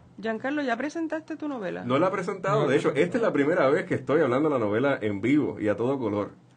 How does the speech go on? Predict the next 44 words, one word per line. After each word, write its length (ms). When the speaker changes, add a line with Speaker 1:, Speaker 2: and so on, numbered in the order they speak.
Speaker 2:
Así 280
que 440
Speaker 1:
Ah, 60
Speaker 2:
pa-, 160
Speaker 1:
pues 120
esto 140
es 60
primicia. 560
Speaker 2:
No, 140
esto 180
es 60
primicia, 760
eh, 520
en 120
todo 200
el 60
sentido 280
de 60
la 60
palabra. 380
Speaker 3:
Sí, 200
Speaker 1:
Ajá. 120
Speaker 3:
y 80
a 80
Speaker 2:
Y 60
Speaker 3:
mí 80
me 140
preocupaba 500
porque, 200
fíjate, 400
yo 200
había 160
visto 360
la 80
novela, 280
yo 100
la 100
compré 300
en 60
Kindle, 480
no 340
la 100
he 40
leído, 440